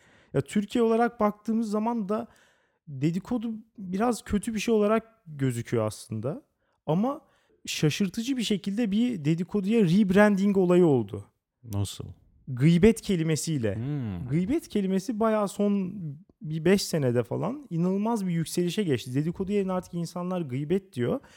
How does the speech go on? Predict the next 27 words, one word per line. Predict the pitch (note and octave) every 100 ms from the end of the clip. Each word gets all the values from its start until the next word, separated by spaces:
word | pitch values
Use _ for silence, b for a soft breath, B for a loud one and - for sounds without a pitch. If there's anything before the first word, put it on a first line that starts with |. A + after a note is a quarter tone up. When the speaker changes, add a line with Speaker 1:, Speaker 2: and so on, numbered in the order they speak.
| b
Speaker 1:
Ve | D#3+
her | D#3 G3+ A#3
ne | C4
kadar | G#3+ G#3
gıybet | F3+ D#3+ F3 G3 C#3
dinen | C3+ F#3 F#3+ F3+
yasaklanmış, | D#3 D3 E3 D#3 D#3+ D#3+ D#3
sakıncalı | - C3+ D#3 D#3 F#3 F3+
bir |
şey | - E3+
olsa | D3+ D3 A3
da | C#3+ F3 - _ _ _ _ -
Speaker 2:
Sempatik | - B2 - G3+ E3
Speaker 1:
son- | -
Speaker 2:
bir |
şey | - A#2
haline | G#2+ G#2 G2+ G2+
getirdiler. | F#2+ - F#2 F#2 A3+
Speaker 1:
Aynen | A3 F#3
öyle. | E3+ B2+ G#2 G2 -
Öyle | G#3+ C#4+ A#3
oldu | G3+ G3 D#4 G#3
ve | A#3 D#4+ B3+
bu | C#3+ G#3+
kelimenin | C#4 B3+ A#3+ B3 B3
çıkmasıyla | - - A#3+ A3+ B3+ A#3
birlikte | G3+ G3+ G3 - C4 E4+